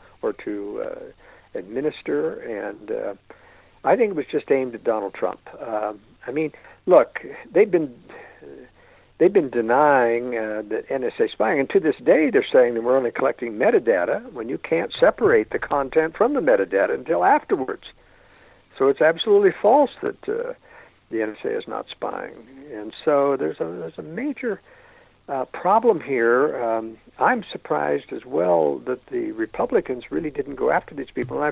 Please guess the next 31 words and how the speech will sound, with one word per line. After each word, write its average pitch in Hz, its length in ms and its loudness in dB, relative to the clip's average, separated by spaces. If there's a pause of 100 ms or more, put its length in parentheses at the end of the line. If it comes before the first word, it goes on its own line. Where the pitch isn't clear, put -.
found 131 200 -2
out, 123 180 2
and 120 120 -12
I 107 100 -6 (200)
published - 380 -6
in 123 40 -14
the 110 60 -12
World 123 220 -2
Affairs 120 320 -6
Brief, 156 180 -4 (120)
that 117 100 -8
it - 80 -20
was 117 180 -14
really 180 220 0
Paul 127 320 2
Ryan, 143 480 -2 (360)
as 127 120 -6
Speaker 165 320 -2
of 139 40 -2
the 127 60 -6
House, 170 320 -4
that 131 160 -6
wouldn't 180 340 4
let, 175 400 4 (720)
um, 110 640 -8
Nunes 147 500 0 (100)
and 120 180 -6
his 113 220 -6
other 131 260 -2
committees, 135 540 -2 (200)
um, 113 280 -6